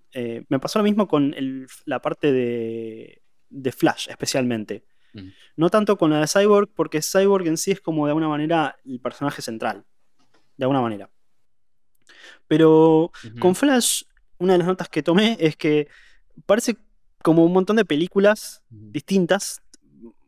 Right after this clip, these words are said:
Speaker 1: como mezcladas, como si agarras chicles <laughs> o, o, o masa de distintos colores y la, y la pegas toda. <laughs>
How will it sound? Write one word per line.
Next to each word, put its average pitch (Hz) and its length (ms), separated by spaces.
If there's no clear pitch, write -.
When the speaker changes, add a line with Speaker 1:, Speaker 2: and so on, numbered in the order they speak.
Speaker 1:
como 127 440
mezcladas, 123 640
como 127 180
si - 100
agarras 156 440
chicles 170 560
<laughs> - 600
o, 185 80
o, 135 640
o - 80
masa 170 460
de 139 80
distintos 170 280
colores 165 300
y 143 40
la, 131 140
y 131 40
la - 100
pegas 131 260
toda. 127 280
<laughs> - 480